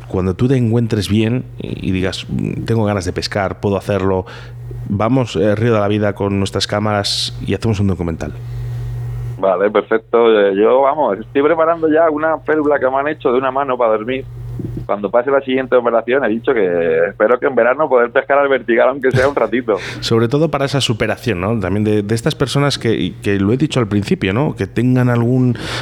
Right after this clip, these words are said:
Speaker 1: bueno, pues, eh, que estén deprimidos, que no se quieran levantar de la cama, ¿no? Y que vean, ¿ah? la, la energía que tiene ahora mismo Jaime Pacheco, ¿no? Para, para seguir adelante y que ade-, además a través de un deporte como es la pesca, que yo creo que,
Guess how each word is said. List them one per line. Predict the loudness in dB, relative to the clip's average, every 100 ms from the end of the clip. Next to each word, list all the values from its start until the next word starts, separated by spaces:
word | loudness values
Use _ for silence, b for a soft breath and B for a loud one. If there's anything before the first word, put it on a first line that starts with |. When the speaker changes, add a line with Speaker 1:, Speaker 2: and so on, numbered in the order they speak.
| B
Speaker 1:
bueno, | 0
pues, | 0 0 -2
eh, | -2 -4 -6 -8 -6
que |
estén | -2 2
deprimidos, | 2 2 4 4 4 2 0
que | -2
no | -2
se | 0
quieran | 0 0
levantar | 0 -2 -2
de | 0
la | 0
cama, | 0 0
¿no? | 0 -2 B B
Y | -6
que | -4 0
vean, | 0 0 -2
¿ah? | -2
la, | 0 0 0 -2 -2 -4 -2 0 0 -2 -2
la | 0 0 0
energía | 0 -2 0 2 2
que | 0
tiene | -2 0 0 0
ahora | 0 0
mismo | 0 0 0
Jaime | -2 -2 -2
Pacheco, | -2 -2 -2 0
¿no? | -2 -2
Para, | -4 -4
para | -4
seguir | -2 0 2
adelante | 2 0 0 0 -2 B B B
y | -4 -2
que | 0 0
ade-, | 2 2
además | 0 0 0
a | 0
través | 0 2
de | 2
un |
deporte | 2 2 -2 0 -2 -2 -6
como | -6 -4
es | -2
la | -2
pesca, | 0 -2 -2 -4 -6 -14
que | -6 -2
yo | 0
creo | 0
que, | -2